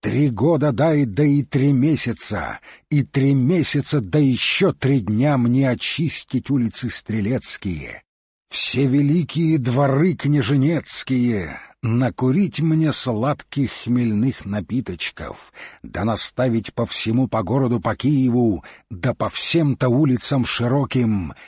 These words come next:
по всем-то славным переулкам княженецким". Отсылает эту грамоту повинную, отсылает он собаке царю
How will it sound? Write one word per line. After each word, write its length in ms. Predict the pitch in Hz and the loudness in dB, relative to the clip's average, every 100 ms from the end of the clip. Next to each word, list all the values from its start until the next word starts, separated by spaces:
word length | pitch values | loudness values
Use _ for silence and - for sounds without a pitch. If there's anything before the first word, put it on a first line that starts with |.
| - - | -18 -6
по 140 | 98 | -4
всем-то 640 | - - 175 175 123 147 | -2 0 2 2 2 0
славным 840 | 117 - 78 135 95 104 113 98 | 0 -4 -2 -2 0 0 0 0
переулкам 840 | 82 110 101 101 117 90 - 90 76 | -2 -2 0 0 0 -2 -4 -6 -8
княженецким". 1300 | - 82 85 80 69 104 - - - 90 64 55 - _ _ _ _ _ _ _ _ _ _ _ _ _ _ _ _ | -10 -8 -8 -8 -4 -6 -6 -10 -8 -8 -8 -12 -14 _ _ _ _ _ _ _ _ _ _ _ _ _ _ _ _
Отсылает 800 | - - - 113 113 120 104 95 | -10 -6 -6 -2 0 0 -2 -4
эту 200 | 101 98 | -6 -6
грамоту 580 | 73 80 117 110 101 92 | -8 -6 -4 -2 -4 -6
повинную, 840 | 90 85 123 104 98 90 78 58 - _ _ _ | -6 -4 -2 0 -2 -4 -6 -14 -20 _ _ _
отсылает 920 | - 120 - - 127 127 151 127 110 | -4 -2 -4 -4 0 0 0 0 -2
он 200 | 131 117 | 0 0
собаке 840 | 104 - - 120 87 120 127 - 120 | -2 -4 -4 -4 -2 -2 -2 -2 -6
царю 540 | - - 110 120 104 | -4 -4 -2 0 -2